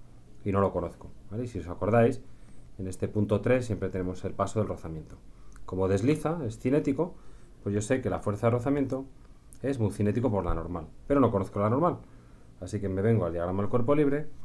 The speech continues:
y veo que en el eje vertical no hay aceleraciones, por tanto la normal es igual al peso,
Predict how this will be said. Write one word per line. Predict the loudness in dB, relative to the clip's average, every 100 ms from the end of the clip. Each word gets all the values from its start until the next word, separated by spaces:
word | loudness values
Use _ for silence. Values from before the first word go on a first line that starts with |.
| -10 -8 -4 0
y |
veo | 4 4 4
que | 0 0
en | -2
el | 0
eje | 2 6
vertical | 6 6 2 2 2 -2 -10 -16 -8
no | 0
hay | 2
aceleraciones, | 2 2 2 2 2 0 -2 -8 -18 -18 -18 -18 -10
por | -4 0
tanto | 0 2 2
la | 2
normal | -2 0 -2
es | 0
igual | 2 6
al | 6
peso, | 4 2 -4